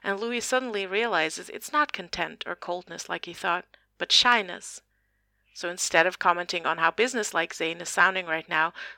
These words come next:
Louis smiles and answers, "Seven's perfect. Miss you already." And before he can think better of it, he kisses Zane on the cheek and gets out of the car. "And don't worry, I'll pass the exam next time.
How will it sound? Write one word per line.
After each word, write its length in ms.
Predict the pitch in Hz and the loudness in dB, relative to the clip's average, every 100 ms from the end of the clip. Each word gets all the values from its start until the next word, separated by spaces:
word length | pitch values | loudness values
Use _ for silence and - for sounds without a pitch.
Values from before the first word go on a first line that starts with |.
| _ | _
Louis 200 | 196 190 | -2 0
smiles 500 | - 196 196 175 175 | 2 6 6 6 0
and 100 | 170 | -2
answers, 480 | 175 - 185 - - _ | -2 -4 -8 -8 -12 _
"Seven's 380 | - 220 214 - | -2 -2 -2 -6
perfect. 640 | - 247 - - _ - _ _ | -2 -2 -2 -4 _ -20 _ _
Miss 260 | 208 208 - | -4 -2 -2
you 80 | 202 | -2
already." 500 | 196 214 202 175 - _ _ _ _ _ _ - | 0 0 0 -6 -14 _ _ _ _ _ _ -10
And 120 | 185 | -4
before 280 | 190 190 196 | 0 6 6
he 100 | 196 | 6
can 180 | 196 | 2
think 280 | 185 185 190 | -2 -4 0
better 260 | 165 - 175 | 0 2 2
of 120 | 185 | 2
it, 180 | 196 - | -2 -2
he 100 | - | -6
kisses 380 | 220 208 185 - | -4 -4 -6 -2
Zane 220 | 175 175 | 0 0
on 100 | 170 | -2
the 100 | 175 | -2
cheek 300 | - 202 - | -2 -2 -6
and 80 | 180 | -6
gets 220 | 170 175 | -4 0
out 140 | 165 | 0
of 100 | 180 | 0
the 80 | - | -6
car. 340 | - 175 170 - _ _ _ _ _ - | -6 -4 -4 -8 _ _ _ _ _ -6
"And 100 | 247 | 2
don't 160 | 370 | 4
worry, 320 | 226 160 170 - _ _ | 4 4 2 -6 _ _
I'll 80 | - | 4
pass 280 | 196 285 - | 6 6 4
the 100 | 254 | -2
exam 320 | 220 254 247 | 2 2 4
next 240 | 262 - | 0 -2
time. 300 | - 156 170 | -2 -2 -2